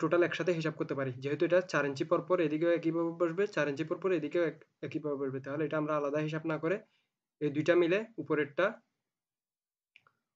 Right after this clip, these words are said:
উপরের এটুকু অংশ আর এটুকু অংশ, এটার সাথে এটা যোগ করে দুইটা অংশ মিলে চার ইঞ্চি পর পর হিসাব করব, আর মাঝখানের অংশটুকু four point seven five feet, এটাকে আমরা L by two ধরে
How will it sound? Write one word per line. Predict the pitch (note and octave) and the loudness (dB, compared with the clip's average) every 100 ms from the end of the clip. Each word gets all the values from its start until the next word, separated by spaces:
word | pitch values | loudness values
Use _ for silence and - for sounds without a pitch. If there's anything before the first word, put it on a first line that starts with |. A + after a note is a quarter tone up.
| _ - | _ -4
উপরের | E3+ D#3+ D#3 D#3 | 2 4 4 2
এটুকু | D3+ E3 F3+ | -2 2 2
অংশ | E3+ G#3+ B3 - D#3 | 2 0 -2 -2 -4
আর | C#3 C#3 _ _ D#3 | -4 -6 _ _ -2
এটুকু | E3 - E3+ | 0 2 0
অংশ, | E3+ G3 A#3 A#3 _ _ _ _ _ _ D3+ | 0 -2 -4 -8 _ _ _ _ _ _ -6
এটার | D3 D#3 | -4 -2
সাথে | E3 E3 | -2 0
এটা | E3 D#3 | 2 0
যোগ | D#3+ | 0
করে | D#3+ F#3+ G#3 D3+ | 2 2 0 -2
দুইটা | D3 E3 | 0 0
অংশ | D#3+ F3+ | 2 4
মিলে | F3+ G#3+ B3+ _ _ _ _ _ _ _ | 6 4 -2 _ _ _ _ _ _ _
চার | D#3 D3 | 0 0
ইঞ্চি | D3+ E3+ | 2 2
পর | E3 | 4
পর | F3 E3 | 4 2
হিসাব | F3+ F3+ | 0 4
করব, | F#3 G#3 A3 D#3+ | 4 4 2 -2
আর | D3 | 0
মাঝখানের | C#3+ C3+ E3+ F3 E3 | -2 -2 2 4 2
অংশটুকু | E3 F3 G3+ C4 - _ _ | 2 0 0 -4 -8 _ _
four | D3 C#3+ | -4 -2
point | E3 E3 | -2 0
seven | D#3 D#3 | 0 0
five | E3 E3 | -2 -2
feet, | E3 | 0
এটাকে | D#3+ E3 D#3+ | 0 0 2
আমরা | F#3 A3 - _ _ _ | 2 0 -10 _ _ _
L | C#3 C#3 | -2 0
by | D#3+ | 2
two | D#3+ | 2
ধরে | E3 | 2